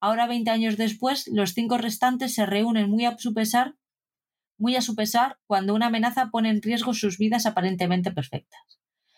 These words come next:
Tiene un excepcional reparto, que incluye a Marina de Tavira y Rosy Pérez, eh, José María Yapcic, eh, Maribel Verdú, Manolo Cardona,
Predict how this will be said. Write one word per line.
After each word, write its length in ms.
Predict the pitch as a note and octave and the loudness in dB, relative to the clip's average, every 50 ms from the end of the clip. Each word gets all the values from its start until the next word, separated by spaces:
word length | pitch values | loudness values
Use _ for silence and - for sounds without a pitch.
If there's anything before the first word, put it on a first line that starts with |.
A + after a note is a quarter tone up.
| _ _ _ _ _ | _ _ _ _ _
Tiene 200 | _ A3 A3 A3+ | _ -2 0 0
un 100 | A#3 A3+ | 0 0
excepcional 1500 | A3 G#3 G#3+ A3 G3 F#3 - G3 F#3+ F#3+ F#3+ F#3 F#3 F#3 F#3 F#3 F#3 F#3 F3+ F3+ F3 F3 F3 F3 E3+ E3+ E3+ E3 - - - - | 0 0 -2 -4 -4 -2 -2 -2 0 2 2 2 2 2 2 2 2 2 2 2 2 2 2 0 0 0 -2 -2 -4 -6 -6 -4
reparto, 720 | - F#3+ F#3 F3+ G#3+ A#3 B3 A#3+ A#3+ C#4+ D#4 F#4+ G#4 - _ _ _ _ _ _ _ _ _ _ _ _ _ | -2 -2 0 2 0 0 0 0 -2 -2 -2 -2 -4 -6 _ _ _ _ _ _ _ _ _ _ _ _ _
que 80 | - G#3+ | 0 0
incluye 440 | G3+ G3 F3+ G#3+ A3 A3 F#3+ G3+ | 0 0 0 0 0 0 2 2
a 80 | F#3+ F#3+ | 0 2
Marina 380 | F#3+ F#3+ F3+ F#3 G3+ G3 G3+ G3 | 2 0 0 0 0 0 2 2
de 100 | G3 F#3+ | 2 2
Tavira 320 | F#3 F#3+ F#3 G#3 G3+ G3 | 2 2 2 2 2 2
y 100 | F#3+ F#3 | 0 0
Rosy 260 | F3+ F#3+ F3+ F3+ G#3 | 0 0 0 0 -2
Pérez, 500 | F#3 F3+ A#3 B3+ B3 B3+ D#4 D4+ - - _ _ _ _ _ _ _ _ _ _ _ _ _ - | 0 0 0 0 0 -2 -2 -4 -8 -16 _ _ _ _ _ _ _ _ _ _ _ _ _ -4
eh, 260 | G3+ G3+ G3 G3 G3 | -2 0 0 0 0
José 280 | F#3 F#3+ G#3 F#3 F#3 G3 | 0 -2 -2 0 0 0
María 320 | F#3 F#3+ F#3+ G3+ G#3+ G3+ | 0 0 0 2 0 0
Yapcic, 640 | G#3 G3 A#3 B3 A#3+ - - C4+ C4+ C#4+ C#4+ _ _ _ _ _ _ _ _ _ _ | 0 0 -2 -2 -2 -4 -4 -2 -2 -2 -4 _ _ _ _ _ _ _ _ _ _
eh, 420 | G#3 G#3 G3+ G3 F#3+ F#3+ F#3 F#3+ | -2 0 2 2 2 2 0 0
Maribel 400 | F#3 F#3 F#3 F#3 F#3 F#3 G#3 G#3+ | 0 0 0 2 2 0 0 2
Verdú, 360 | G#3+ G#3+ G#3 G#3 A3+ B3+ C4+ | 0 0 0 0 -2 -2 0
Manolo 380 | B3+ B3 G#3 G3 G3+ G3+ G#3 G#3 | 0 0 0 0 0 0 0 0
Cardona, 680 | G#3 G3+ F#3+ G3 G3 A3 A#3+ B3 B3 B3+ B3+ C4 C4+ C4 | 0 0 -2 0 0 -2 0 0 0 0 0 0 -2 -4